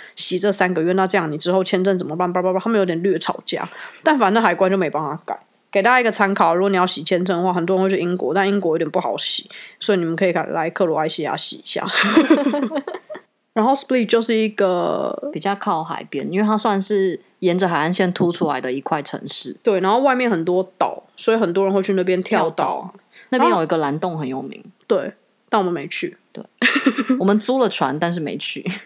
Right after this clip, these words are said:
Speaker 1: 然后我觉得 Split 其实蛮贵的欸。
Speaker 2: 因为观光客比较多，相对来说，我觉得。
Speaker 1: 对，那边非常多人，它的那整个海边全部都是人。但我们也是因为是八月去啦，所以人非常多，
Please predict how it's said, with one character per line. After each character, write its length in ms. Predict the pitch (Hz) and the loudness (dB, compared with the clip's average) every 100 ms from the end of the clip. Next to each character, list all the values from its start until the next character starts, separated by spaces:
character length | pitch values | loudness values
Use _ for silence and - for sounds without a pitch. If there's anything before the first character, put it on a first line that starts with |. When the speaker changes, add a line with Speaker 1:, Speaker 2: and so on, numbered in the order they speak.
| _ - | _ 0
Speaker 1:
然 120 | 294 | 2
后 60 | 480 | 4
我 60 | 277 | 4
觉 80 | 226 | 2
得 80 | 226 | 0
Split 300 | - 277 220 | 0 0 2
其 100 | 202 | 0
实 80 | |
蛮 260 | 190 170 165 - | 2 0 -2 -6
贵 260 | - 151 92 | -2 -2 -2
的 120 | - | -10
欸。 200 | - - _ _ _ _ _ - | -16 -18 _ _ _ _ _ -2
Speaker 2:
因 120 | 269 | 0
为 60 | |
观 160 | 247 233 | 2 2
光 120 | 214 | 2
客 140 | 214 190 | 2 0
比 100 | 151 | -2
较 80 | 151 | -4
多， 260 | 151 151 | -6 -8
相 180 | 147 156 | -6 -6
对 100 | 165 | -6
来 160 | 143 - | -8 -10
说， 200 | - 123 | -10 -10
我 120 | 139 | -10
觉 120 | - | -2
得。 20 | |
Speaker 1:
对， 240 | 240 202 190 | 2 2 2
那 140 | 269 | 2
边 180 | 277 277 | 2 2
非 240 | 254 254 | 2 0
常 300 | 247 190 185 | 2 2 2
多 260 | 185 185 196 | 2 2 2
人， 180 | 170 185 | 2 2
它 140 | 233 | 2
的 80 | 233 | 2
那 160 | 226 240 | 2 0
整 140 | 190 | 0
个 60 | 170 | -2
海 220 | 175 151 | -2 0
边 200 | 180 185 - | 0 -2 -2
全 580 | - - 208 208 220 233 | -4 0 2 4 2 2
部 180 | 269 254 | 2 2
都 160 | 220 | 2
是 120 | 226 208 | 0 0
人。 200 | 170 170 | -2 2
但 160 | 339 269 | 2 2
我 60 | |
们 120 | 190 180 | 0 0
也 80 | |
是 120 | 175 233 | 2 2
因 100 | 240 | 2
为 80 | |
是 100 | 226 | 2
八 320 | 226 220 185 190 | 2 2 4 4
月 240 | 202 175 | 2 2
去 300 | 175 - 180 | -2 -4 -2
啦， 160 | 117 185 | -2 0
所 160 | 247 | 2
以 40 | 214 | 2
人 220 | 170 185 | 0 0
非 220 | 214 196 | 2 2
常 240 | 190 165 | 2 -2
多， 260 | 180 175 | -4 -6